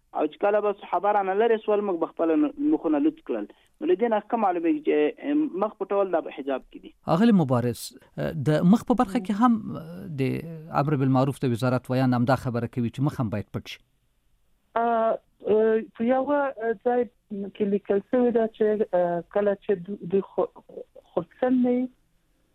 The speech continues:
Speaker 3: او یا قلمسن نه وي، ها؟ دا هم لیکل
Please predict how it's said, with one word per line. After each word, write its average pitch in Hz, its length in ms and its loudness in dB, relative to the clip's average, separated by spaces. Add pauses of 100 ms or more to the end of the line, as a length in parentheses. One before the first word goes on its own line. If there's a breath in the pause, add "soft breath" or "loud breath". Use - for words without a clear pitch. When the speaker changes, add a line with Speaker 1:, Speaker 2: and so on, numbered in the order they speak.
Speaker 3:
او 180 100 4
یا 185 120 2
قلمسن 175 680 -2
نه 160 60 -8
وي، 151 160 -10 (280)
ها؟ 277 120 0 (680)
دا 190 220 0
هم 196 60 2
لیکل 175 320 0